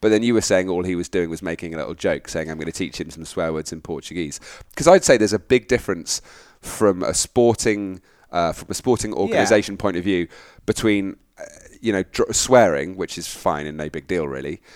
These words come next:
Speaker 1: and, and actually, like, making a threat of physical violence, I would say is a completely different
Speaker 2: Mm-hmm.
Speaker 1: ballpark.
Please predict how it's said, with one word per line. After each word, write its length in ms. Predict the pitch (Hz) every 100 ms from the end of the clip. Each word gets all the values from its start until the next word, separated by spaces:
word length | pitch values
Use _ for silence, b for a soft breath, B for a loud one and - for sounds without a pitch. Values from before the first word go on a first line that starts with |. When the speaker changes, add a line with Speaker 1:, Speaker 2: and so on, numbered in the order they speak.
| B B -
Speaker 1:
and, 480 | 95 98 95 90 - _ _ _ _ _ _ _
and 120 | 95 98
actually, 280 | - 104
like, 160 | 87 85
making 300 | 95 92 90
a 40 |
threat 320 | 85 - 92 60
of 60 |
physical 340 | - 87 85 82
violence, 380 | 95 85 69 107
I 40 |
would 100 | 95
say 100 | 87
is 80 | 78
a 40 |
completely 800 | - 82 - 113 113 120 120 92
different 400 | 85 - 76 62 _ - _ _ -
Speaker 2:
Mm-hmm. 220 | 113 -
Speaker 1:
ballpark. 540 | 107 85 71 57 -